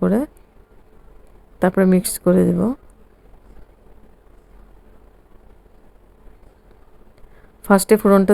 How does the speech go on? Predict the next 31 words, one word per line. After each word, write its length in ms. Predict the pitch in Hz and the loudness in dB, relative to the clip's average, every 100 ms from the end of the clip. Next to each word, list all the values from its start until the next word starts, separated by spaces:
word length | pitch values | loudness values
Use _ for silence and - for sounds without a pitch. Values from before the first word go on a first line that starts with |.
| 190 | -2
দিতে 160 | 180 196 | 0 2
হবে, 140 | 190 220 196 | 2 0 0
তারপরে 340 | 185 185 196 277 302 - - - | -2 -2 -2 -2 -6 -18 -20 -4
পেঁয়াজটা 480 | 180 180 180 - 196 190 | 0 0 0 -4 -4 0
দিয়ে, 140 | 190 190 | -2 0
পেঁয়াজ, 240 | 196 185 185 | 0 0 0
কাঁচা 220 | 190 185 190 | -4 -2 0
লঙ্কা, 220 | 190 202 196 | 0 -2 0
টমেটো 340 | 180 180 214 262 - - - - - | -2 -2 -4 -6 -12 -20 -20 -20 -8
পরে 180 | 190 185 | -2 0
দিতে 240 | 170 170 175 | 0 -4 -4
লাগবে 220 | 170 170 - | -4 -6 -8
আর 60 | 180 | -8
কি। 100 | - 185 - - - _ - _ - - - - _ _ _ 190 | -10 -12 -14 -20 -20 _ -20 _ -20 -20 -20 -20 _ _ _ -2
দিয়ে 160 | 196 196 196 | 2 2 2
আমি 100 | 202 | 0
খুব 100 | 196 190 | -2 0
ভালো 140 | 190 190 | 0 2
করে 120 | 202 214 208 | 2 0 0
কষিয়ে 260 | 190 196 | -2 0
নিচ্ছি। 320 | 190 185 - 226 214 | 0 0 -2 0 2
হয়ে 140 | 185 190 | 2 2
গেছে 160 | 180 190 | 0 -4
ফোড়নটা, 360 | 185 185 180 226 - - - - - - | -2 -2 -2 -6 -8 -18 -20 -20 -20 -8
খুব 100 | 190 190 | -2 0
ভালো 160 | 185 185 | 0 0
করে 140 | 190 | -2
স-, 160 | 190 - - - - 180 - _ _ _ - - - - - | -2 -8 -20 -20 -8 -8 -8 _ _ _ -20 -20 -20 -18 -6
ভাজা 280 | 185 190 202 196 | 0 2 2 4
হয়ে 180 | 185 185 | 4 4
গেছে। 220 | 180 - | 2 2